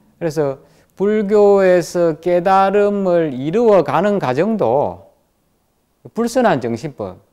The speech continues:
쉽게 얘기하면은 자꾸자꾸 착하게 되는 과정이다. 선한 사람이다. 불교에서 말하는 사람, 성인은 선한 분들이다.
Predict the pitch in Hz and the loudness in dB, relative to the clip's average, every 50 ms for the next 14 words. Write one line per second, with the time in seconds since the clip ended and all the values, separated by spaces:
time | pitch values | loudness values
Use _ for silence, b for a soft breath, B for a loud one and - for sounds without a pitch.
0 | _ - 123 - 240 254 240 - 262 262 240 185 165 180 196 190 180 175 180 175 | _ -20 -10 -6 -6 -6 -2 0 2 4 4 4 4 4 2 2 0 -2 -2 -4
1 | 160 139 131 131 147 151 b b b b b b b _ - - 247 240 240 _ | -4 -4 -4 -6 -8 -10 b b b b b b b _ -12 -10 -10 -10 -10 _
2 | 247 240 220 220 202 196 - 180 170 - - 247 - - 262 262 240 196 160 147 | -10 -4 -2 -2 -2 0 -4 -6 -6 -4 -8 -8 -4 -2 -2 0 0 0 0 0
3 | 143 139 123 110 107 110 131 147 131 - 92 90 - _ - - 226 254 254 262 | -2 -2 -2 -2 -2 -4 -6 -10 -10 -12 -14 -20 -20 _ -2 -2 0 2 2 2
4 | 269 247 185 156 131 127 123 117 104 98 92 95 - _ 185 226 247 240 269 254 | 2 0 -2 -2 -2 -2 -4 -4 -6 -8 -12 -14 -8 _ -4 -2 -2 2 2 2
5 | 214 - 160 143 135 127 135 135 135 139 139 139 135 123 - 135 131 127 - b | 2 2 0 0 0 0 0 0 -2 -4 -4 -6 -8 -8 -8 -8 -10 -10 -12 b
6 | b b b b b b - - 185 196 214 214 214 214 190 147 151 185 180 - | b b b b b b -4 0 0 2 2 2 0 0 0 -2 -2 -6 -8 -12
7 | _ _ _ - - 190 208 226 254 262 226 160 151 147 135 117 104 98 - 95 | _ _ _ -10 -6 -2 -2 -2 -2 -2 -4 -6 -4 -4 -4 -6 -6 -8 -12 -16
8 | 92 98 107 131 | -18 -18 -20 -20